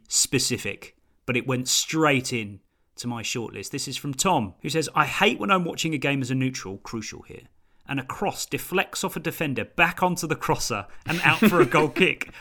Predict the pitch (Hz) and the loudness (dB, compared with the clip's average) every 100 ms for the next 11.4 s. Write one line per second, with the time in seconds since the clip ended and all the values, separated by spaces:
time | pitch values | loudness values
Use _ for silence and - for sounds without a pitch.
0 | - 180 180 - 180 147 185 180 208 208 | 4 6 6 4 0 4 6 8 6 4
1 | - 196 214 190 180 185 208 202 147 127 | -4 -2 2 4 4 4 0 2 2 0
2 | 262 247 - 277 277 294 - 392 403 427 | -4 -4 6 6 6 2 -2 6 8 8
3 | 392 - 156 107 - - - - 247 254 | 4 2 -2 -2 -8 -16 -12 0 2 2
4 | 214 277 - - 320 262 240 196 208 240 | 0 0 -2 -2 -2 -2 -6 -6 -2 -2
5 | 233 214 269 254 240 214 208 202 - 139 | -2 -4 -2 -2 -2 -6 -6 -6 -8 -10
6 | 117 131 135 135 - 180 - 175 135 131 | -10 -10 -10 -8 -6 -6 -4 -6 -6 -8
7 | 131 147 - 147 123 120 151 131 123 120 | -10 -12 -10 -8 -8 -8 -10 -8 -8 -8
8 | 123 120 110 120 123 - 104 185 233 233 | -10 -10 -10 -8 -10 -12 -12 -10 -8 -6
9 | - 196 208 - 175 175 190 - - 170 | -6 -6 -8 -6 -6 -6 -8 -10 -12 -12
10 | - 247 202 - 240 185 175 180 165 190 | -8 -6 -6 -6 -6 -6 -4 -2 -2 -4
11 | 190 - 160 - | -8 -12 -16 -18